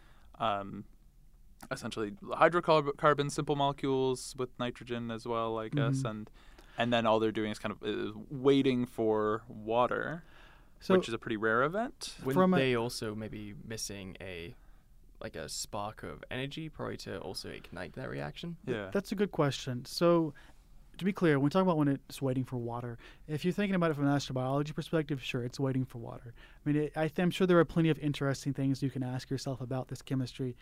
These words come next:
Speaker 2: that doesn't necessarily just pertain to the water. Um, methane is also a possible solvent for life. We don't think it's,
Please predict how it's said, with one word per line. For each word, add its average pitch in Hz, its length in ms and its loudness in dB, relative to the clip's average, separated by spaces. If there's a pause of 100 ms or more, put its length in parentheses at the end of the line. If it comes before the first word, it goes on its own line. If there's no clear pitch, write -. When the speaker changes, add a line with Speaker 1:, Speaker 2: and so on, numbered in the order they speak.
(120)
Speaker 2:
that 147 60 -2
doesn't 151 180 4
necessarily 139 380 2
just 131 200 -2
pertain 135 440 -2
to 131 120 -8
the 123 80 -4
water. 127 400 -4 (440)
Um, 127 380 -2 (380)
methane 160 480 4
is 143 120 4
also 139 460 2
a 135 60 -2
possible 139 360 -2
solvent 131 340 -2
for 143 100 -6
life. 135 300 0
We 156 80 2
don't 151 160 0
think 139 160 0
it's, - 200 -8